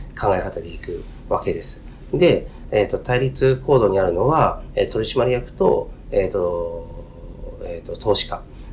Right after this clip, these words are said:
ここはもう一体となってて、まあ、あの、従業員との対立構造があるって。で、これが実はいい対立構造で、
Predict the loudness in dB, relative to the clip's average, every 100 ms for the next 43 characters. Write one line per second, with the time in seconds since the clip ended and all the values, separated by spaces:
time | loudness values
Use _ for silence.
0 | -10 -4 4 6 6 2 -4 -6 -2 -2
1 | -2 -4 -6 -6 -12 0 4 4 2 -6
2 | -16 0 2 2 -2 -12 -10 0 2 2
3 | 0 -2 0 2 0 -6 -12 -14 0 4
4 | 4 4 -2 -2 -4 -4 -4 -6 -6 -8
5 | -10 -12 -4 -4 -4 -12 2 6 6 6
6 | 0 -2 -2 2 2 2 0 -2 -6 -6
7 | -6 -4 -4 -2 -4 0 2 2